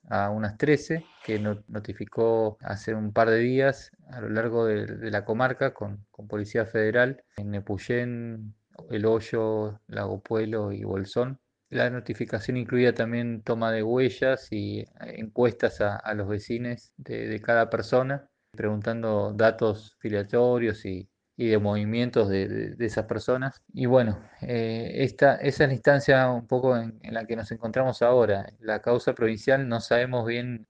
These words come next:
qué imputados tiene ni hacia, hacia dónde se va a dirigir,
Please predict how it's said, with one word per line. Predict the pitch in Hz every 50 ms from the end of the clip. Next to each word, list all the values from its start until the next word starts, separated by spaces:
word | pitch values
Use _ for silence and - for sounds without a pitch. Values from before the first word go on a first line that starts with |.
| _
qué | - 120 113
imputados | 110 107 117 117 110 117 113 110
tiene | 113 - 123 120 123 117
ni | 110 107
hacia, | 101 101 - 117 107 104 101 98 98 98 101 98 _ _ _ -
hacia | 107 - - 107
dónde | 107 110 113 110
se | - 113
va | 110 110
a | 113
dirigir, | 110 113 104 104 - 147 147 151 147